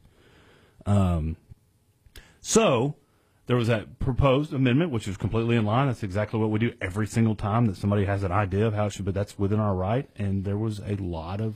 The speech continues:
there was a lot of fireworks. Uh, Councilman Parsons was aghast, I would say, at the possibility of, of actually debating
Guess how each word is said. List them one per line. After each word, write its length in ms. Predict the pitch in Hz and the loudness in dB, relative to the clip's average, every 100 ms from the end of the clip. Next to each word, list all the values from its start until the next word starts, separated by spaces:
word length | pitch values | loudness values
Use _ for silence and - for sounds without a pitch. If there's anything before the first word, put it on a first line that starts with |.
| - | -6
there 140 | 98 | -8
was 120 | 98 | -6
a 40 | 98 | -6
lot 120 | 95 | -6
of 60 | - | -6
fireworks. 500 | 123 208 - - - | -6 -6 -12 -16 -10
Uh, 300 | 90 85 82 | -6 -6 -6
Councilman 380 | 107 110 117 113 | -6 -4 -4 -4
Parsons 420 | 113 131 107 90 | -6 -8 -8 -8
was 300 | 85 85 - _ _ _ _ _ | -8 -10 -12 _ _ _ _ _
aghast, 760 | - 95 101 107 110 - - - - - | -8 -2 2 2 0 -4 -10 -14 -16 -8
I 80 | 92 | -6
would 140 | 87 | -6
say, 380 | - 87 82 85 _ _ _ _ _ _ _ - | -6 -4 -4 -10 _ _ _ _ _ _ _ -8
at 240 | 92 92 | -6 -2
the 160 | 98 90 | -2 -2
possibility 800 | - 104 - 92 101 95 92 92 | 0 -2 -2 -2 0 0 -2 -4
of, 180 | 87 85 - - | -6 -10 -18 -8
of 500 | 95 90 85 - - _ _ _ _ _ - | -6 -6 -8 -18 -20 _ _ _ _ _ -14
actually 380 | 110 104 - 92 | -12 -10 -6 -4
debating 760 | 92 92 95 92 92 90 87 | -2 0 0 2 0 0 -4